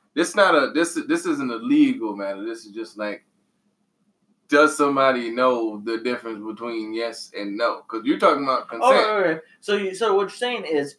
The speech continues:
Speaker 2: if s-, someone says, you know, a-, another kid walks up to him and says, "Oh, do you wanna have sex?" They have the common knowledge to say,
Speaker 1: Yes
Speaker 2: "Yes,
Speaker 1: or
Speaker 2: I
Speaker 1: no.
Speaker 2: do," or "No." Because
Speaker 1: Yeah.
Speaker 2: you know what it is. You know what you're doing. You might not know what the repercussions are. You might not
Speaker 1: They
Speaker 2: know,
Speaker 1: know.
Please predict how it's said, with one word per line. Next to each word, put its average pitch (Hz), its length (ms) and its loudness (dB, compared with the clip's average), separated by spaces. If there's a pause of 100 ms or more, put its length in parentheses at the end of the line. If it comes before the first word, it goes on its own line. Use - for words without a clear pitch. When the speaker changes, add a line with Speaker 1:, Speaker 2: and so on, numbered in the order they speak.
(200)
Speaker 2:
if 156 200 2
s-, - 400 -14
someone 202 400 -4
says, 170 520 0
you 165 120 -4
know, 151 180 2
a-, 123 260 -4
another 175 260 0
kid 202 120 -4
walks 175 260 2
up 180 140 -6
to - 80 -12
him 170 80 -8
and 156 80 -12
says, 180 300 -4 (300)
"Oh, 185 220 4
do 147 140 -8
you 170 60 -4
wanna 175 180 0
have 175 120 -4
sex?" - 340 -4 (520)
They 233 220 2
have 262 240 2
the 208 80 -6
common 214 300 -4
knowledge 190 240 0
to 165 80 -14
say, 160 420 0
Speaker 1:
Yes 139 220 2
Speaker 2:
"Yes, 190 100 4
Speaker 1:
or - 100 4
Speaker 2:
I - 40 4
Speaker 1:
no. 147 180 4
Speaker 2:
do," 170 60 2
or 143 160 2
"No." 151 360 0 (300)
Because 170 260 4
Speaker 1:
Yeah. 262 80 4
Speaker 2:
you 247 80 2
know 233 220 6
what 196 220 4
it 175 80 2
is. 139 420 0 (160)
You 233 160 -6
know 254 360 6
what 190 180 0
you're 185 100 -2
doing. 170 340 -4 (280)
You 185 160 -6
might 214 160 6
not 208 180 2
know 208 140 0
what 190 180 2
the 180 100 2
repercussions 190 680 2
are. 185 400 4
You 202 140 -10
might 233 180 0
not 202 140 0
Speaker 1:
They 127 100 2
Speaker 2:
know, 196 180 8
Speaker 1:
know. 190 220 4